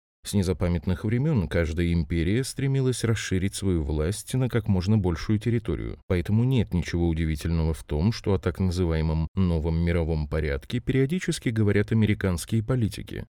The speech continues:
Вскоре после падения Берлинской стены президент С Ш А Джордж Буш-старший во время сессии Генассамблеи оон в Нью-Йорке провозгласил новый мировой порядок – международную систему под руководством Соединённых Штатов,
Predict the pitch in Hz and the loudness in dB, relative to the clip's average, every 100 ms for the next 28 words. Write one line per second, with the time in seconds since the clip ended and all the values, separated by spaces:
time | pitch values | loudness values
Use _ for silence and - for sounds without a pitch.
0 | - - 185 185 165 151 135 127 117 113 | -14 -6 -2 -2 -2 -2 -2 -2 0 4
1 | 110 104 95 95 98 95 - 104 - 135 | 4 4 2 2 0 0 -2 -2 -2 -2
2 | 165 113 - 87 82 82 80 - 82 87 | 0 0 0 0 0 0 0 -2 -4 0
3 | 82 78 90 76 80 78 82 - - 160 | -2 0 -2 -2 -4 -4 -4 -6 -4 -4
4 | - - 76 78 78 87 80 76 82 - | -4 -4 -2 0 0 0 0 -2 -4 -4
5 | - 82 85 85 - 92 80 82 78 76 | -4 -4 -2 -2 0 -2 0 0 0 0
6 | 78 78 - 85 82 90 82 101 - 160 | -2 -4 -6 -4 0 0 2 0 0 -4
7 | 151 147 117 107 101 - 98 131 139 113 | -2 0 0 0 0 0 -2 0 2 2
8 | 92 110 123 120 101 92 - 120 131 85 | 2 0 0 2 0 0 -2 -2 -2 -4
9 | - - - 98 87 80 85 80 80 80 | -8 -12 -2 2 2 2 0 0 0 0
10 | 80 87 - - 65 95 120 120 98 90 | 0 -4 -6 -6 -2 0 0 0 0 0
11 | 82 80 - 85 82 - 85 82 80 76 | 0 0 -2 -2 -2 0 0 2 0 0
12 | 73 - - 73 - | -2 -6 -6 -6 -6